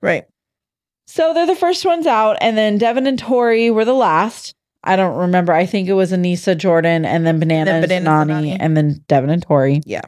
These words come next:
Speaker 2: Because Devin is like, "I'm not gonna overdo it.
Speaker 1: Right,
Speaker 2: I'm not,"
Speaker 1: 'cause you don't know
Speaker 2: we've
Speaker 1: how
Speaker 2: got
Speaker 1: much time you're gonna get in the tent anyway.
Speaker 2: Exactly. Like, they could be done, and then j-, then
Speaker 1: T J says,
Speaker 2: T J's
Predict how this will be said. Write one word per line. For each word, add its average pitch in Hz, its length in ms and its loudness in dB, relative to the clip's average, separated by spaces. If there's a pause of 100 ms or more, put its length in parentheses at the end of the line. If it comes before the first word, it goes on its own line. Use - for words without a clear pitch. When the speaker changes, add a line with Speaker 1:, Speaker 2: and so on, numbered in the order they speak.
(280)
Speaker 2:
Because 277 240 0
Devin 277 240 -2
is 285 120 -2
like, 247 280 -2
"I'm 240 260 -2
not 226 240 -2
gonna 214 240 0
overdo 202 480 0
it. 214 320 0 (120)
Speaker 1:
Right, 190 160 0
Speaker 2:
I'm 185 80 -4
not," 185 120 0
Speaker 1:
'cause 202 80 -2
you 247 120 2
don't 254 140 0
know 254 100 0
Speaker 2:
we've 240 80 0
Speaker 1:
how 214 120 2
Speaker 2:
got 233 80 2
Speaker 1:
much 240 140 -4
time 240 160 -2
you're 233 80 0
gonna 220 140 -2
get 220 120 0
in 214 80 0
the 196 80 0
tent 254 260 -2
anyway. 240 380 -4 (100)
Speaker 2:
Exactly. 190 560 2
Like, 165 220 0
they 202 160 0
could 202 220 -6
be 190 120 -2
done, 196 340 2
and 185 180 2
then 170 280 0 (380)
j-, 147 260 -6
then 160 460 2 (200)
Speaker 1:
T 208 140 0
J 185 140 2
says, 185 140 -6
Speaker 2:
T 233 40 0
J's 226 80 2